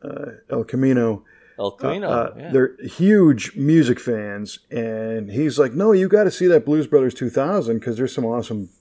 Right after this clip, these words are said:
Speaker 1: bands in that film. There's some awesome acts, even though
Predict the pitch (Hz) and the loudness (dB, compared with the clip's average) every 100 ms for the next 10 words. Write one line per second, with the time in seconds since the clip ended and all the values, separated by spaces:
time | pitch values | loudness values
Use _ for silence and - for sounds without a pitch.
0 | _ 135 156 233 131 98 95 92 - 98 | _ -2 0 0 0 -4 -10 -10 -10 -10
1 | 98 95 101 - 113 131 135 110 - 165 | -10 -14 -16 -10 -6 -6 -6 -8 -4 -2
2 | 196 123 - - - - _ _ _ _ | -2 -4 -10 -20 -20 -20 _ _ _ _
3 | - 180 170 | 0 2 4